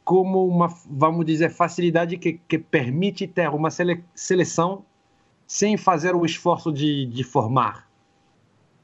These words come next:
Ah, quando a nossa federação, ah, deu conta que, que inclusive times, ah, marroquinos que não eram tão famosos, tipo Maghreb de Fez, o F-,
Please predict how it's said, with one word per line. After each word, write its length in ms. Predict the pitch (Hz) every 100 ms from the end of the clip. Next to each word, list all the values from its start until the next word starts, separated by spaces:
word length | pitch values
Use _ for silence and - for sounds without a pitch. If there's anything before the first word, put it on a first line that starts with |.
| -
Ah, 720 | - 139 139 135 135 135 131 127 -
quando 480 | - 196 202 202 -
a 100 | 165
nossa 420 | 160 190 208 214
federação, 680 | - 190 185 156 139 117 107 - _ -
ah, 800 | 127 123 120 117 113 113 113 104 - 76
deu 320 | 117 135 180
conta 460 | 175 170 156 127 113
que, 320 | - 120 107 - _ _ _ _ _ _ _ -
que 180 | 156 143 -
inclusive 720 | 196 185 190 190 151 196 139
times, 440 | 123 170 175 170 -
ah, 500 | 156 143 139 135 127 123 110 101 87 85 - -
marroquinos 640 | 147 151 143 151 175 165
que 120 | - 151
não 220 | 202 220
eram 300 | 185 147 120
tão 420 | 135 160 156 143
famosos, 500 | 143 135 127 110 110
tipo 480 | - 127 147 139 - _ _ - -
Maghreb 440 | 151 147 156 147
de 140 | 127
Fez, 340 | - 165 147 123
o 200 | 131 127
F-, 280 | 123 -